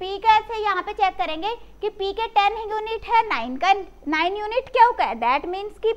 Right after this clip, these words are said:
P score one unit more than Q, okay, and this one unit is equal to forty, that means what? Yes,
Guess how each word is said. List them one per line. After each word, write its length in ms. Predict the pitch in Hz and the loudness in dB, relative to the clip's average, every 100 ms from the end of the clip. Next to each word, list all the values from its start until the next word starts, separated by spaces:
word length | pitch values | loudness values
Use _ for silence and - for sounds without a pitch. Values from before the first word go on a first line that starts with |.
| 453 | -2
P 100 | 415 453 - | -2 -2 -4
score 280 | - 294 370 359 | -2 2 4 6
one 200 | 440 466 | 6 4
unit 260 | 403 415 415 349 | -6 -6 -8 -4
more 120 | 294 294 | -2 2
than 140 | 381 480 523 | 2 2 2
Q, 200 | 539 254 - - - 320 | 2 2 -4 -20 -2 -2
okay, 240 | 320 453 539 - - | 0 -2 -2 -6 -6
and 200 | 370 339 | -4 -2
this 200 | 440 605 | 0 0
one 280 | 339 311 370 | 0 -2 0
unit 320 | 427 427 453 | -2 -4 -4
is 200 | 440 403 427 | -4 -4 -6
equal 320 | 440 403 403 | 2 2 4
to 80 | 494 415 | -2 4
forty, 300 | 440 440 494 523 - - 226 | 2 4 -6 -6 -18 -16 -6
that 200 | 277 339 381 | -4 -4 -8
means 200 | 453 466 | -10 -2
what? 300 | 453 254 - - - - - - 294 | 0 0 -4 -18 -20 -20 -20 -16 -2
Yes, 260 | 392 277 | 0 0